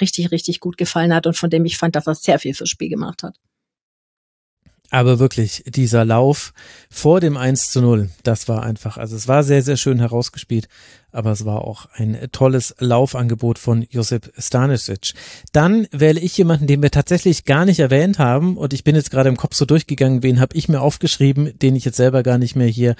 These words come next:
Speaker 2: angesprochen habe und das ist Arkadiusz Pirker von Sankt Pauli. Man hätte aber auch Leo Oppi auf der anderen Seite ehrlicherweise nehmen können. Erstaunlich, dass wir es geschafft haben, über dieses Spiel zu reden,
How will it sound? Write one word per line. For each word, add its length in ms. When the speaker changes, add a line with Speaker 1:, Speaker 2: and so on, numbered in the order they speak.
Speaker 2:
angesprochen 600
habe 320
und 160
das 140
ist 120
Arkadiusz 560
Pirker 500
von 220
Sankt 200
Pauli. 380
Man 180
hätte 220
aber 120
auch 120
Leo 260
Oppi 220
auf 140
der 100
anderen 200
Seite 240
ehrlicherweise 580
nehmen 380
können. 280
Erstaunlich, 540
dass 160
wir 60
es 100
geschafft 340
haben, 120
über 160
dieses 240
Spiel 220
zu 140
reden, 260